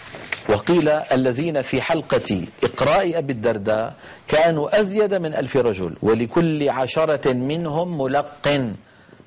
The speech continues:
أرأيتم؟ ملقن يعني يلقنهم الحروف،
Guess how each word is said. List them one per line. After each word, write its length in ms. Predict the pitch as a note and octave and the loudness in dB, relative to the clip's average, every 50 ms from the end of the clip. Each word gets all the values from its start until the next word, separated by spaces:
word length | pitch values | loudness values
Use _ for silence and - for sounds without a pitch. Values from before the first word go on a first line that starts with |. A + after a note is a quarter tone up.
| _ - - | _ -4 0
أرأيتم؟ 600 | G#2 A2+ A#2 - C#3 D3 C#3 - D#3 E3 F3+ G3 G3 | 2 2 2 2 0 -2 0 0 2 2 2 0 -4
ملقن 580 | - A2+ A#2 B2 D3+ E3 D#3+ - - F3 F3 D#3 | -2 0 2 2 2 0 0 0 -2 0 0 2
يعني 200 | C#3 B2+ B2+ B2+ | 0 -2 -2 -2
يلقنهم 720 | A#2+ A#2+ A#2 A#2 A#2 - - E3 F3 E3+ D#3 D#3 D#3+ C#3+ | -2 -2 -2 -2 -4 -2 -2 0 2 2 2 0 -2 -2
الحروف، 560 | A#2+ G2+ - A2 G#2 G2+ E2+ - - - - | -4 -2 0 0 0 0 -2 -6 -10 -14 -14